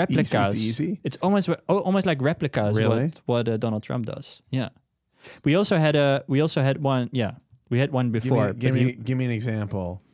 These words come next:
Speaker 1: of a, of a, of a Geert, Geert Wilders
Speaker 2: Oh, he wanted to
Speaker 1: Donald Trump-like
Speaker 2: He
Speaker 1: tweet.
Speaker 2: wanted to impose a tax for, um, veils for mu-, for Muslim women.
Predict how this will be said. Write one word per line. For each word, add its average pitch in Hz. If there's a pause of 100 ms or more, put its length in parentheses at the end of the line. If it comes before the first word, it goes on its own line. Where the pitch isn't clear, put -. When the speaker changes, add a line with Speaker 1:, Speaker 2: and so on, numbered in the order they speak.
Speaker 1:
of 95
a, 92
of 95
a, 87 (100)
of 98
a 95
Geert, 104 (240)
Geert 120
Wilders 101
Speaker 2:
Oh, 143
he 143
wanted 165
to -
Speaker 1:
Donald 131
Trump-like 107
Speaker 2:
He 123
Speaker 1:
tweet. 139
Speaker 2:
wanted 160
to 165
impose 139
a 127
tax -
for, 117
um, 107
veils 117
for 110
mu-, 120
for 120
Muslim 110
women. 90